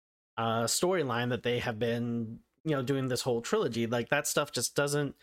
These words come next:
really do a ton for me, <sighs> uh, and it, it just feels like same kind of boring, tired territory. Uh, but when they are doing the new stuff, that, like, I do kind of perk up, and, um, I don't know, it, it felt different and in-,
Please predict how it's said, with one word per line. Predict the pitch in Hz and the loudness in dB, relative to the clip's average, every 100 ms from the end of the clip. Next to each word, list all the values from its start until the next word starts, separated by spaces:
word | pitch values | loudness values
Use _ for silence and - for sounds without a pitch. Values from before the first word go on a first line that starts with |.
| - - _ _ _ _ _ - | -20 -20 _ _ _ _ _ -2
really | 190 180 | 0 2
do | 131 202 | 2 2
a | 175 | 2
ton | - 151 | 0 0
for | 143 147 | 0 2
me, | 143 151 147 - - | 2 2 0 0 -2
<sighs> | - - | -4 -4
uh, | 123 131 131 131 117 - - | 0 0 2 0 -2 -6 -4
and | 123 127 127 120 | -2 0 0 0
it, | 135 120 | -2 -2
it | 143 | 0
just | 147 - | 0 2
feels | 139 131 | 0 0
like | 123 - - - | -2 -6 -20 -8
same | - 131 131 131 120 | -4 -2 0 -2 -2
kind | 127 | 0
of | 120 | 0
boring, | 117 120 120 | 2 0 0
tired | 107 113 113 110 | 0 2 2 -2
territory. | - 127 113 - 107 110 113 - - - _ - | 0 0 0 0 0 0 -2 -6 -20 -20 _ -2
Uh, | 113 | 0
but | 117 139 | 2 2
when | 160 160 151 | 2 2 2
they | 156 | 2
are | 151 | 2
doing | 156 160 143 | 0 0 2
the | |
new | 160 320 | 2 0
stuff, | - 156 131 | 2 0 0
that, | 156 151 143 | 0 0 0
like, | 143 - | -2 -2
I | - 147 | 0 0
do | 147 151 | 2 0
kind | 147 139 | 0 0
of | 123 | 0
perk | 123 160 | 0 0
up, | - | 0
and, | 139 120 117 120 - - | 0 2 2 0 -6 -6
um, | 113 120 117 117 | -2 0 0 0
I | 127 147 | 0 2
don't | 160 | 2
know, | |
it, | 113 113 | 0 -2
it | 120 117 | -4 -2
felt | 113 | -4
different | 107 107 147 123 | -4 -2 -2 0
and | 120 | -2
in-, | 151 | -4